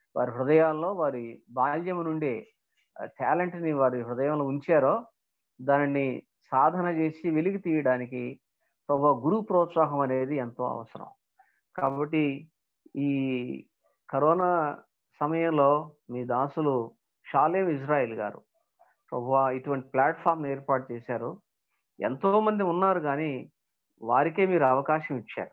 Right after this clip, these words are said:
కాబట్టి బిడ్డల్ని వారి ద్వారా ప్రభువా, వారిలో ఉన్నటువంటి నిబిడీకృతంగా ఉన్నటువంటి సాహిత్యాన్ని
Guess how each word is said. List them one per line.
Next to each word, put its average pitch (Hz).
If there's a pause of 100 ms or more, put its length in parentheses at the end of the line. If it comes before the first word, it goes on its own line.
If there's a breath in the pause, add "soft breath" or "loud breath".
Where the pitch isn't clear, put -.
(420)
కాబట్టి 143
బిడ్డల్ని 131 (420)
వారి 127
ద్వారా 131
ప్రభువా, 135
వారిలో 123
ఉన్నటువంటి 139
నిబిడీకృతంగా 170
ఉన్నటువంటి 147
సాహిత్యాన్ని 131